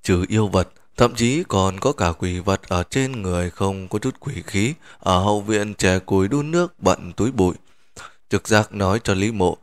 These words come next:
những yêu quỷ này nhất định có liên quan với huyền độ. Hòa thượng kia thích nhất giảng đạo lý với yêu quỷ, giảng không lại thì động thủ, sau đó những yêu quỷ không muốn bị hắn độ liền khóc lóc cầu hắn độ. Huyền độ cũng không ở đây,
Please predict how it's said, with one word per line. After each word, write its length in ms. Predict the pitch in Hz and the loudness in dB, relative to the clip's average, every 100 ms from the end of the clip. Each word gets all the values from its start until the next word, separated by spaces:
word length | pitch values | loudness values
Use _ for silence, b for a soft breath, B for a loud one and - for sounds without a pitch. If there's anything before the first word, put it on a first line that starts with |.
| - | -8
những 220 | 113 151 170 | -4 -4 0
yêu 140 | 139 - | -2 0
quỷ 160 | 92 | -4
này 280 | 90 95 98 | 0 0 0
nhất 240 | 104 151 | -2 -2
định 240 | 107 90 90 | 0 -2 -2
có 120 | 135 | -4
liên 220 | 123 107 | -4 -4
quan 340 | 104 101 98 95 | -2 0 0 -4
với 320 | 92 98 131 | -4 -2 -2
huyền 280 | 123 90 85 | -2 -4 -2
độ. 200 | 90 82 B B | -2 -2 B B
Hòa 200 | - 120 | -2 0
thượng 220 | 120 123 | 0 -2
kia 180 | 120 147 | 0 -2
thích 180 | 147 175 | 0 -4
nhất 200 | 175 180 - | -4 -6 -2
giảng 320 | 92 82 90 | -2 -2 0
đạo 260 | 92 - | 0 0
lý 240 | 95 101 139 | -2 -2 -2
với 180 | 120 123 | -2 0
yêu 220 | 107 104 | 0 0
quỷ, 240 | 92 87 80 B B - | -2 -2 -4 B B -4
giảng 280 | 95 87 87 | 2 2 0
không 260 | 143 143 | -4 -2
lại 240 | 113 87 - | 0 0 -2
thì 120 | 101 | -2
động 200 | 95 90 101 | 0 -2 -2
thủ, 220 | 90 80 b b | -4 -4 b b
sau 220 | - 92 | -2 0
đó 320 | 92 87 95 104 | 2 2 2 0
những 140 | 104 | -4
yêu 240 | 107 101 92 | -2 -2 -2
quỷ 300 | - 92 85 | -2 -2 -2
không 340 | - 117 117 | -2 -4 -2
muốn 180 | 110 135 | -4 -2
bị 160 | 110 - | -2 -2
hắn 280 | 92 113 135 | -2 -4 -2
độ 260 | 92 - 90 | 0 0 -2
liền 280 | 90 85 85 | -2 -2 -4
khóc 240 | 123 123 | -6 -2
lóc 180 | 131 139 - | -2 -2 -2
cầu 280 | - 85 | -2 0
hắn 200 | 82 98 | -2 -2
độ. 180 | 104 87 - - b b b b b b b | 0 0 -4 -18 b b b b b b b
Huyền 200 | 120 123 | -2 2
độ 220 | 127 135 | 4 4
cũng 300 | 127 135 170 | 2 0 0
không 240 | 151 143 | -4 -2
ở 160 | 98 85 | -2 0
đây, 260 | 98 120 | 0 0